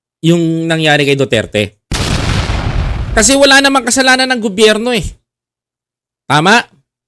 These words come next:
Walang kasalanan ng gobyerno. Okay, makinig kayo mga D D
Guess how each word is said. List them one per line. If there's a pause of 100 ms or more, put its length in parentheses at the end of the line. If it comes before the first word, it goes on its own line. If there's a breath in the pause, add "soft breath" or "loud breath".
(840)
Walang
kasalanan
ng
gobyerno. (160)
Okay,
makinig
kayo
mga
D
D